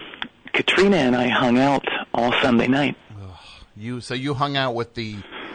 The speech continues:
Speaker 2: m-, like, motivational magician. Th-, ugh, okay.
Speaker 1: Yeah. Look, and I, I don't know if you noticed it, but, uh,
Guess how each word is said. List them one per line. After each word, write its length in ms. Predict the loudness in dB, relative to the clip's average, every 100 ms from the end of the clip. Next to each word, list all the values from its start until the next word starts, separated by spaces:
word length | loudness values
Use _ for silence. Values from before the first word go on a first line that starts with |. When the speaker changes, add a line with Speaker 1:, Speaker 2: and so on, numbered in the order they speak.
| -16 -14
Speaker 2:
m-, 240 | -8 -6 -6 -4
like, 240 | -4 -2
motivational 1160 | -2 0 2 2 0 -2 -2 -4 -4 -2 -2 -6 -12 _ _ _ _ _ _ -18
magician. 1040 | -10 -8 -8 -8 -4 -4 -4 -6 -4 -4 -6 -10 -18 -18 -20 -20 -20 -20 -20 -20 -20 -20 -20 -20 -20 _
Th-, 140 | -10 -8
ugh, 200 | -10 -12 -14 -20 -14
okay. 460 | -12 -12 -14 -16 -16 -14 0
Speaker 1:
Yeah. 420 | 4 6 6 2 -2 -8 -18 -20 _ _ 0
Look, 240 | 2 4
and 200 | 4 2 0
I, 640 | 0 0 0 0 0 -4 -8 _
I 100 | 2
don't 160 | 4 6
know 140 | 6
if 100 | 6
you 100 | 6
noticed 540 | 6 8 8 6 4 4
it, 200 | 2 2 0
but, 260 | 0 2 4
uh, 500 | 6 4 4 0